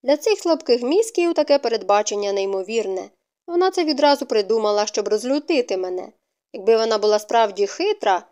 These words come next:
вона б ніколи не розкрила таким чином свої карти. Ні, це лише гарна жінка, дуже честолюбна. Вона любить кохання, гарні туалети, шанувальників, блищати і змушувати своїх суперниць бліднути від заздрощів.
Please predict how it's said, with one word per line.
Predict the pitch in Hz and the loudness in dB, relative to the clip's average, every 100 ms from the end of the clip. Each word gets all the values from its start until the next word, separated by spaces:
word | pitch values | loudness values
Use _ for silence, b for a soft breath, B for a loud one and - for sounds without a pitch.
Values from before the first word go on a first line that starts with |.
| _ _ - | _ _ -6
вона | 403 403 | 0 2
б | |
ніколи | 311 294 294 403 403 | 2 2 2 2 4
не | 359 | 2
розкрила | 330 - 294 302 285 | 0 -2 -2 2 2
таким | 269 247 220 214 | 2 0 -2 -2
чином | 233 220 208 | -2 -2 -2
свої | 214 214 226 | -4 -4 -4
карти. | - 254 202 - 196 190 _ _ _ - | -2 -4 -4 -6 -14 -14 _ _ _ -10
Ні, | 220 214 196 208 | -2 0 0 -2
це | - 508 | -4 0
лише | 339 277 370 | 2 2 2
гарна | 311 311 302 285 262 | 0 0 0 0 -2
жінка, | 226 254 214 196 190 190 196 175 | -2 -2 -2 0 -2 -2 -8 -2
дуже | 285 359 381 | 0 0 -2
честолюбна. | 370 359 381 339 233 185 190 185 _ _ _ - | -4 -4 -2 0 -2 -4 -8 -8 _ _ _ -12
Вона | 214 208 | -4 -2
любить | 226 285 233 | 2 2 2
кохання, | - 190 - 277 370 311 294 | 0 -4 -2 -2 -2 0 0
гарні | 247 233 226 214 | 2 2 2 -2
туалети, | 208 190 185 220 330 302 220 | 0 0 0 0 -2 -2 -4
шанувальників, | 208 196 190 175 262 330 294 285 285 277 254 _ _ _ | -4 -2 -4 -2 0 0 -2 -2 -4 -6 -6 _ _ _
блищати | 208 220 220 - - 466 440 - | -4 0 0 0 -2 -2 -2 -2
і | 226 | -2
змушувати | 196 208 294 427 381 370 359 | -2 -2 -2 -2 0 0 -2
своїх | 339 320 320 311 | -2 -2 -2 -2
суперниць | 302 285 277 277 262 254 220 | -6 0 2 2 0 -4 -4
бліднути | 180 262 254 370 294 294 294 220 | -8 -6 -4 -2 -2 -2 -2 -6
від | 190 175 | -6 -12
заздрощів. | 185 214 190 - 208 - 196 190 | -6 -4 -4 -6 -8 -8 -6 -6